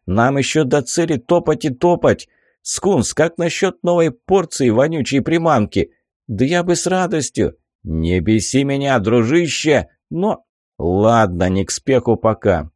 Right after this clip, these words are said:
Даю тебе минуту на восстановление растраченных запасов». «Всего минуту?»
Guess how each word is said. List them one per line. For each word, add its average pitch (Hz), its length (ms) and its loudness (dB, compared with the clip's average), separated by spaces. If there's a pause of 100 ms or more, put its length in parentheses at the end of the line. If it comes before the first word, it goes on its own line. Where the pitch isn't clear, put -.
Даю 104 340 0
тебе 135 280 0
минуту 139 460 -2
на 117 100 2
восстановление 117 920 0
растраченных 107 840 0
запасов». 110 760 0 (460)
«Всего 165 500 0
минуту?» 208 720 0